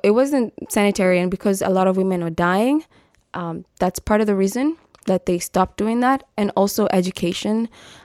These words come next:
Um, there's been a lot of education about the, um, the dangers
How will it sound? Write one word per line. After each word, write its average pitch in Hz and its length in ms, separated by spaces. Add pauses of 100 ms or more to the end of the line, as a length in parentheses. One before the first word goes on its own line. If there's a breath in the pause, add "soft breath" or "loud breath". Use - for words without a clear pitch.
(120 loud breath)
Um, 190 180
there's 202 220
been 214 140
a 196 60
lot 202 180
of 202 80
education 180 800 (160)
about 170 580 (260)
the, 175 140 (260)
um, 170 400 (160)
the 196 80
dangers 208 640